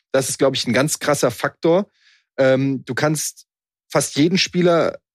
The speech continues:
ersetzen und es kommt jemand rein, der es nicht viel schlechter macht. Das ist natürlich ein absoluter Luxus. Ähm,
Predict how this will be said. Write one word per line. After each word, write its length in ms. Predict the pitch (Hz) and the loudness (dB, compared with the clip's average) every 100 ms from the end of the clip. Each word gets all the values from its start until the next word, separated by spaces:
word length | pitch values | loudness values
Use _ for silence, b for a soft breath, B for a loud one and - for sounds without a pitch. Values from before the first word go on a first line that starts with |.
| _ | _
ersetzen 680 | 147 117 - - - 180 127 | -2 2 0 -2 -4 -2 -4
und 200 | - 139 | -4 -2
es 120 | - | -2
kommt 240 | - 160 | -2 -2
jemand 320 | 151 143 135 123 | 0 0 0 0
rein, 420 | 127 139 170 147 _ - | 2 2 -2 -6 _ -2
der 100 | 135 | 0
es 140 | 139 | 0
nicht 180 | 156 165 | -2 -2
viel 160 | - 165 | -2 -2
schlechter 400 | - 180 - 120 | 0 -2 0 0
macht. 320 | 107 - - | 0 -2 -4
Das 140 | 117 | -6
ist 100 | 135 | -4
natürlich 320 | 135 117 123 - | -4 -4 -6 -4
ein 40 | |
absoluter 420 | 127 - 131 123 | -6 -6 -4 -2
Luxus. 460 | 120 - - 196 - b b b b b _ - | -2 -2 -4 -4 -4 b b b b b _ 0
Ähm, 480 | 139 139 135 127 | 2 2 0 -2